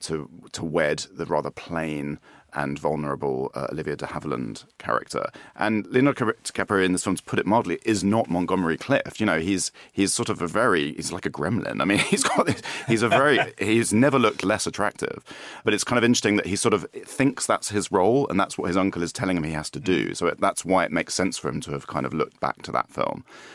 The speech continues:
which famously ends with, um, Montgomery hammering on the door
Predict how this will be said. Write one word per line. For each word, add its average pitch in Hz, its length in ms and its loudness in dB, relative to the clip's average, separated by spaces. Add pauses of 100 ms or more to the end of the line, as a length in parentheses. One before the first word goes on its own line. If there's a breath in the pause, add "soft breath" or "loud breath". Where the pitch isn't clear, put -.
which - 180 -2 (100)
famously 82 480 -2
ends 76 300 -2
with, - 260 -10
um, 58 240 -2
Montgomery 69 380 -6
hammering 87 420 -2
on 76 80 -2
the 64 80 -4
door 71 420 0